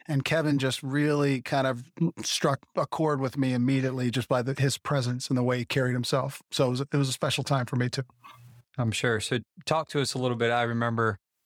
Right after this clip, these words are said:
Speaker 2: how many ever years ago it was at that point of seeing this great news story about the two of you. And at that time, knew, knew nothing of you two, but talk to us a little bit about that and how that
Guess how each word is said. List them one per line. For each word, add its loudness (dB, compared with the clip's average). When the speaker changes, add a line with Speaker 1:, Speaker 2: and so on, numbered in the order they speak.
Speaker 2:
how -4
many 2
ever 0
years 2
ago 0
it -2
was 0
at -2
that 0
point 0
of 0
seeing 2
this -2
great 0
news 2
story 0
about -2
the -6
two 0
of -2
you. 0
And 0
at -2
that 0
time, -2
knew, 0
knew 2
nothing 0
of 0
you 0
two, 0
but -2
talk 0
to 0
us -2
a 0
little 0
bit 0
about 0
that 0
and -8
how -2
that 0